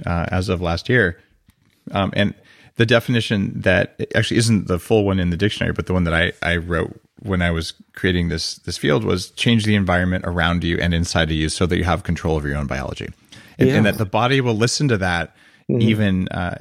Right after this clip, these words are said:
Speaker 1: even if you don't want it to. <laughs>
Speaker 2: Yes. So our first, uh, interview, it must be two years ago or so,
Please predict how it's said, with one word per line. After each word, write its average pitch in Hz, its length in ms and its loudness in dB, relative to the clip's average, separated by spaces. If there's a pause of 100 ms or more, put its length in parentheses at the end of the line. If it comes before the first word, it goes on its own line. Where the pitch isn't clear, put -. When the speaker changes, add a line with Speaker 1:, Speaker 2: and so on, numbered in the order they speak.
Speaker 1:
even 101 180 -2
if 92 80 -2
you 98 80 -2
don't 92 160 -4
want 110 220 -2
it 85 80 -8
to. - 120 -14 (340)
<laughs> - 280 -20
Speaker 2:
Yes. 135 600 2
So 123 380 4
our 120 140 4
first, - 760 0
uh, 104 180 4
interview, 90 680 2
it - 140 -12 (120)
must 80 180 0
be 76 140 0
two - 180 -2
years 82 340 2
ago 67 160 -6
or 64 140 -4
so, 64 420 -6